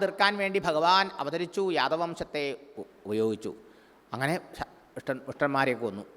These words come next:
അവസാനം ആ യാദവംശത്തെയും ബ്രാഹ്മണശാപം കൊണ്ട് പ-, തമ്മിൽ കലഹിച്ച് മരിച്ച് ഭഗവാനും തൻ്റെ സ്വധാമത്തിലേക്ക് മടങ്ങിപ്പോയി. ആ ഭഗവാൻ കൂടെ ഉണ്ടായിരുന്നപ്പോൾ ഭഗവാന്റെ മഹത്വം അറിഞ്ഞില്ല അർജുനൻ. ഭഗവാന്റെ മഹിമയാണ്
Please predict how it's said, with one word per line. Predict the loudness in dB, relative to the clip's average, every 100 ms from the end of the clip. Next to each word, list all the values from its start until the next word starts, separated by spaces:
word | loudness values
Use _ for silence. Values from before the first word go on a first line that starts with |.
| -10
അവസാനം | 0 4 6 4 4 2 -2 -4 -10 -18 -20 -20 -20 _ _ -8
ആ | -6
യാദവംശത്തെയും | -4 -2 -2 -2 -4 -4 -4 -4
ബ്രാഹ്മണശാപം | -4 -4 -6 -4 -2 -2 -4
കൊണ്ട് | -8 -8
പ-, | -10 -8 -8
തമ്മിൽ | -4 -4 -2
കലഹിച്ച് | -2 -2 -6 -8
മരിച്ച് | -8 -6 -6 -8 -12 -20 -18 -8
ഭഗവാനും | -6 -6 -4 -2 -2 -4 -12 -20 -20 -12
തൻ്റെ | -8 -8
സ്വധാമത്തിലേക്ക് | -8 -8 -10 -10 -10 -10 -10
മടങ്ങിപ്പോയി. | -10 -12 -10 -12 -12 -18 -20 -20 -20 -4
ആ | -4 -2
ഭഗവാൻ | -2 0 2 0 -2 -2
കൂടെ | 2 4 2 2
ഉണ്ടായിരുന്നപ്പോൾ | 0 0 0 -4 0 0 0
ഭഗവാന്റെ | -2 0 -2 -2 -4 -4
മഹത്വം | -6 -6 -4 -4 -4 -12 -16 -8
അറിഞ്ഞില്ല | -6 -6 -6 -6 -6 -8
അർജുനൻ. | -8 -12 -16 -20 -20 _ _ _ _ _ -18 -12
ഭഗവാന്റെ | -6 -4 -4 -4 -4 -6
മഹിമയാണ് | -4 -4 -2 -2 -2 -4